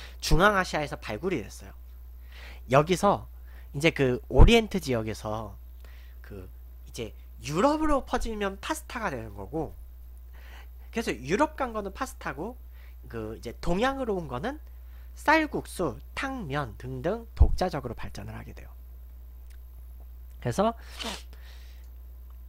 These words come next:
원래 이 중앙아시아에서 이 이제 가늘고 길게 면발을 만든 이유는요,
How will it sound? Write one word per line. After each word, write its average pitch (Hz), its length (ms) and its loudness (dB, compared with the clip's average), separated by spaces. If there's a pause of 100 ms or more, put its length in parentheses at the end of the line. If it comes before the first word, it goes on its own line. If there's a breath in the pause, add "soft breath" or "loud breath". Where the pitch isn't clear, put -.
(220)
원래 233 260 10
이 190 180 4
중앙아시아에서 175 1160 6 (320 soft breath)
이 175 300 6 (240)
이제 120 200 -4
가늘고 240 580 2
길게 135 520 -2
면발을 175 540 4
만든 127 420 -2
이유는요, 123 580 -6